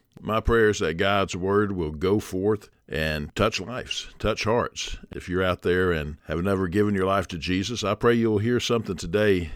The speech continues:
that will just make you stop and think, "Yes, I do need a Savior. I do need a Messiah,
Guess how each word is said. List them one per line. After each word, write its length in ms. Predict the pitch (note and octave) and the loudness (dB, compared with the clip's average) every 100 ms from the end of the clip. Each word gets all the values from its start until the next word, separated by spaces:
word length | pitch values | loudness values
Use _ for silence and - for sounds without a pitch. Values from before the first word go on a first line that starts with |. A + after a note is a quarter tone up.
| - | -6
that 200 | F2+ - | -4 -4
will 360 | F2 D#2+ D2+ - | -2 -2 -6 -8
just 220 | D#2+ - | -8 -4
make 220 | F#2+ - | -4 -4
you 80 | E2+ | -6
stop 360 | - F#2+ F#2 | -2 0 0
and 140 | E2+ D#2 | -4 -4
think, 280 | F2+ E2+ - - | -2 -2 -4 -4
"Yes, 260 | G2+ G#2 | -2 -2
I 120 | G2+ | -2
do 260 | F#2 G2+ G#2 | -2 0 0
need 340 | E2+ D#2 C#2+ - | -2 -4 -6 -8
a 80 | D2+ | -6
Savior. 480 | - F2 D#2+ D2 C#2 | -2 0 -2 -4 -10
I 160 | E2+ | -8
do 320 | F2 D#2+ G2 F#2+ | -8 -4 -2 -2
need 320 | E2 C#2 - _ _ | -4 -8 -12 _ _
a 100 | D#2+ | -8
Messiah, 720 | D2 C#2 - D#2+ D2 C2+ C#2+ | -6 -4 -4 -4 -6 -10 -14